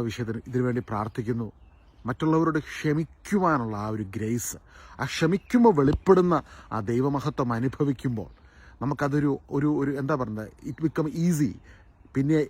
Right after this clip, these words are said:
ലൈഫിൽ ഇനിയും ഇതുപോലത്തെ സാഹചര്യങ്ങൾ ഉണ്ടാകുമ്പോൾ, ഇനി ഉണ്ടാകത്തില്ലെന്നല്ല, it, it may come across, you may come across instances. ഇതുപോലത്തെ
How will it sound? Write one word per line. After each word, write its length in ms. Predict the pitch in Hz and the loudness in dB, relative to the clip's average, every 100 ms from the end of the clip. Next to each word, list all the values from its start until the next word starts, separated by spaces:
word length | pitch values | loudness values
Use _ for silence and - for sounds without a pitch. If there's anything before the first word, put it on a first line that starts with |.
| - - | -6 -4
ലൈഫിൽ 280 | 135 143 151 143 | -2 0 2 2
ഇനിയും 260 | 160 165 131 | 2 2 0
ഇതുപോലത്തെ 340 | 131 143 135 139 | 0 0 0 0
സാഹചര്യങ്ങൾ 400 | 131 135 147 131 | 2 2 0 0
ഉണ്ടാകുമ്പോൾ, 460 | 123 131 147 135 85 - - - - | 0 4 4 2 -4 -18 -20 -20 -10
ഇനി 100 | 120 120 | -4 0
ഉണ്ടാകത്തില്ലെന്നല്ല, 560 | 120 160 170 175 151 139 | 2 2 2 0 0 0
it, 60 | 143 147 113 | -4 -8 -8
it 80 | 131 156 | -6 -4
may 100 | 185 - | -2 0
come 140 | 190 135 | -2 -2
across, 300 | 135 143 110 - | -4 -2 -2 -2
you 60 | 135 156 | -2 -2
may 80 | 165 | -2
come 120 | 165 160 | -2 -2
across 260 | 147 143 113 - - - 131 | -2 -4 -4 -12 -16 -6 -4
instances. 480 | 131 - 117 - 85 | -4 -4 -6 -8 -6
ഇതുപോലത്തെ 340 | 117 139 131 | -2 0 0